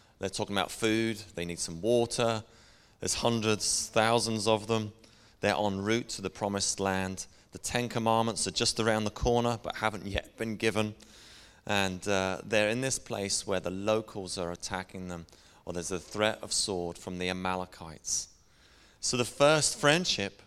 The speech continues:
the first posture is the back-to-back. It's Moses and Joshua. Now, Joshua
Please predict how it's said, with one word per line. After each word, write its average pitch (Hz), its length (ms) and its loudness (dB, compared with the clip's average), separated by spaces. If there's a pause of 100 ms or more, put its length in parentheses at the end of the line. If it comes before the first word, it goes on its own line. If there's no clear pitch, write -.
(240)
the 107 80 -12
first 113 320 -2
posture 123 340 0
is 92 80 -8
the - 80 -8
back-to-back. 95 760 -4 (640)
It's - 200 -4
Moses 127 420 0
and 101 120 -8
Joshua. 117 460 0
Now, 104 120 0
Joshua 127 560 -2